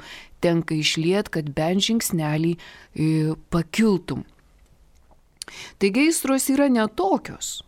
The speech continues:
jos yra tos įsibrovėlės, tie virusai, kurie mus susargdina ir jie, ir aistros rodo kelią žemyn. Vadinasi, e, šia prasme, kiek tu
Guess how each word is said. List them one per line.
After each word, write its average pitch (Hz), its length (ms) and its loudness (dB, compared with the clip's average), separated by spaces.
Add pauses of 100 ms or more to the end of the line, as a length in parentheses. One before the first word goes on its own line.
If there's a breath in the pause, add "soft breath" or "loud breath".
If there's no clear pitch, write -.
jos 175 560 -2
yra 185 180 2
tos 190 520 2
įsibrovėlės, 196 1120 2 (340 loud breath)
tie 185 180 2
virusai, 196 760 2 (140)
kurie 185 440 2
mus 190 320 2
susargdina 175 880 -2
ir 185 240 0
jie, 214 560 0 (220)
ir 170 260 0
aistros 226 500 0
rodo 180 300 -2
kelią 170 440 0 (420)
žemyn. 147 800 0 (800 loud breath)
Vadinasi, 185 760 2
e, - 960 -2
šia 214 240 2
prasme, 175 560 0
kiek 202 340 -2
tu 175 220 0